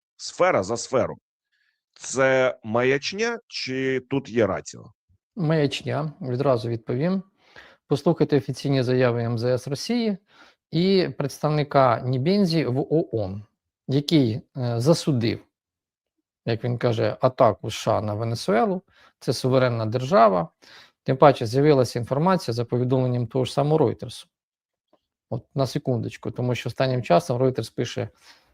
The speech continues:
Speaker 2: якісь дуже цікаві речі. Ну, так як і інші видання, на пр-, на, на превеликий жаль, західну пресу також треба вже сильно фільтрувати.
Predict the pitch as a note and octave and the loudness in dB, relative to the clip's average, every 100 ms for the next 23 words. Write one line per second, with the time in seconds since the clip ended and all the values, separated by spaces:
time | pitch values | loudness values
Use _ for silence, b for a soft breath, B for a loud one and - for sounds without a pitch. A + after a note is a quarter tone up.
0 | b _ _ - B2 C#3+ C3+ C3+ B2+ - | b _ _ -8 -2 0 2 0 0 2
1 | A2 G2+ G2 - A#2+ C3 C3+ C3+ C3+ C3+ | 2 2 -4 -6 -6 -4 -2 -2 -2 0
2 | C3 A#2 A#2+ B2+ G3 B3 D#3 A2+ A#2+ A#2 | -2 -2 -4 0 2 2 0 -2 -2 -2
3 | A#2 A#2 B2+ C#3+ D3 C#3+ C#3+ C#3+ F3 C#3 | -2 0 0 2 4 4 2 2 2 2
4 | B2 B2+ B2 D3+ D#3 - A#2 G2+ B2+ - | 0 -2 -2 0 0 0 -4 -2 -4 -4
5 | A#2 A#2 A2 - B2 A#2+ - A2 - G2+ | -2 -2 -2 -4 -4 -4 -6 -8 -4 -4
6 | F2 | -4